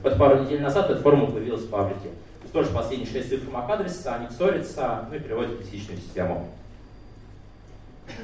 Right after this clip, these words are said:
Так, ну, для Vodafone формула более страшная, но она тоже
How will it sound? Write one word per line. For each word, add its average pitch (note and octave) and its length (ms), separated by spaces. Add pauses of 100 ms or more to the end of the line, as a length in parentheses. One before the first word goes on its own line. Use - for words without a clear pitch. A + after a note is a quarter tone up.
(240)
Так, - 260
ну, C#3+ 160
для C3 200
Vodafone D3 520
формула B2 460
более A3 240
страшная, D3 800
но D3 140
она C#3 80
тоже B2 180